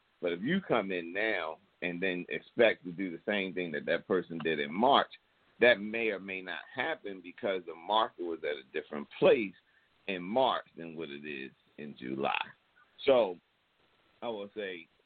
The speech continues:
um, nothing wrong with using the apps. Um, the big thing is research. Research what you're investing in. Make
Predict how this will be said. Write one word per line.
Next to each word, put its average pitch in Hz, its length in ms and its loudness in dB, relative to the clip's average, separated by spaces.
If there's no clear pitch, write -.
um, 90 320 -12
nothing 139 260 -4
wrong 135 200 -4
with 127 120 -6
using 127 300 -8
the 131 60 -8
apps. - 920 -12
Um, 87 380 -4
the 98 180 0
big 147 260 2
thing 110 380 -2
is 87 140 -2
research. 85 540 -4
Research 135 640 6
what 110 380 0
you're 110 240 0
investing 104 640 -4
in. 95 160 -6
Make 104 200 -4